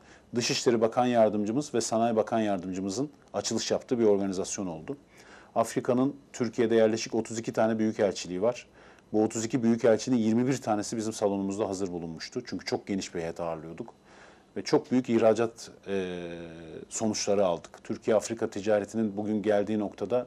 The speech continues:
önemli katkılar yaptığımıza inanıyoruz. En son organizasyonumuz da bundan sonra da işte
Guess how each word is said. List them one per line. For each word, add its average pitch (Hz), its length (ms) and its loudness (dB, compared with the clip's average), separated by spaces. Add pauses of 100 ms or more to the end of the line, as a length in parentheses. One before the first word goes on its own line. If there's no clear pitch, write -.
önemli 110 280 -2
katkılar 107 440 0
yaptığımıza 98 500 -4
inanıyoruz. 90 560 -10 (520)
En 131 200 0
son 113 320 -2 (180)
organizasyonumuz 107 920 0
da 98 80 0
bundan 110 280 2
sonra 90 320 -6
da 95 60 -8
işte 135 360 -4